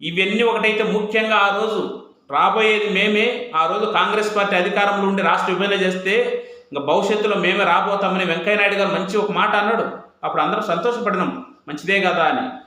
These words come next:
ప్రత్యేక హోదా ఖచ్చితంగా ఇస్తామన్నారు. ఏమైంది అంటే రెండు వేల పద్నాలుగు నుంచి ఇప్పుడున్న ఈ పది నెలల, పది సంవత్సరాల కాలంలో ఏవైతే సమస్యలు ఉన్నాయో అవే సమస్యలు ఉన్నాయి కదా. అలాంటప్పుడు మన రాష్ట్రానికి ఏం మేలు చేసినట్టు బీజేపీ?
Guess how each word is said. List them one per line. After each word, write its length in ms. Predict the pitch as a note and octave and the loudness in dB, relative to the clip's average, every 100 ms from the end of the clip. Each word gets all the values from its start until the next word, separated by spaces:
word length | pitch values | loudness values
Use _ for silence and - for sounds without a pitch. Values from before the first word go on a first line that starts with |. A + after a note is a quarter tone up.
| - _ _ - | -20 _ _ -8
ప్రత్యేక 360 | G#3 G#3 G#3 | -4 0 2
హోదా 160 | G3 F#3+ | 2 2
ఖచ్చితంగా 460 | F3+ E3 - G#3+ F3+ | 2 0 0 -2 -2
ఇస్తామన్నారు. 580 | E3+ G#3+ G3+ D3 G#2+ | 0 0 0 -2 -2
ఏమైంది 960 | B2+ G#3+ A#3+ F#3 C3 B2 G3+ D#3+ - - - _ _ _ _ - | 0 2 2 0 -2 -2 -2 -4 -8 -12 -20 _ _ _ _ -8
అంటే 300 | D#3+ F#3 G#3+ | -4 0 0
రెండు 240 | F#3+ G3+ | 2 0
వేల 180 | G#3+ G#3+ | 2 2
పద్నాలుగు 520 | G3+ F#3+ F#3+ G#3 G#3 G#3 | 2 0 2 2 2 0
నుంచి 220 | G#3 G#3+ | -4 -4
ఇప్పుడున్న 340 | G#3 G3 G3 | -4 -4 0
ఈ 140 | G#3+ G#3 | 0 0
పది 260 | G3+ F3+ | 0 0
నెలల, 400 | G3 G3+ G#3 G3+ - | 2 2 2 0 -2
పది 120 | F#3 | -2
సంవత్సరాల 420 | G3 G3+ G#3+ G#3 | 0 -2 0 0
కాలంలో 640 | G#3 F#3+ G3 F3 B2 - - - - | 2 0 0 0 0 -4 -12 -16 -4
ఏవైతే 460 | D3+ G#3+ A3 A#3 A3+ | 0 2 2 2 2
సమస్యలు 440 | A3 G#3 G#3+ G#3 | 0 0 0 0
ఉన్నాయో 220 | G#3 F#3+ | 2 2
అవే 200 | E3+ A#3+ | 2 2
సమస్యలు 400 | A#3 G#3 G#3+ G#3+ | 2 0 0 0
ఉన్నాయి 200 | G#3 F#3+ | 2 2
కదా. 540 | E3 D3+ F3+ F#3+ - - - - D3+ | 2 2 2 0 -2 -6 -12 -6 -2
అలాంటప్పుడు 500 | F3 G3 F#3+ G3 G#3+ | 0 0 0 0 0
మన 140 | G3 | 2
రాష్ట్రానికి 500 | E3+ F#3+ G3+ G3 E3 | 2 2 0 -2 0
ఏం 120 | G3 | 0
మేలు 220 | F#3 G#3 | 2 2
చేసినట్టు 380 | G3 G3 F#3+ F3 | 2 0 0 -2
బీజేపీ? 840 | D3 F3+ F3+ C#3+ C3+ F3+ B2+ - | -2 -2 0 -2 -2 -4 -4 -10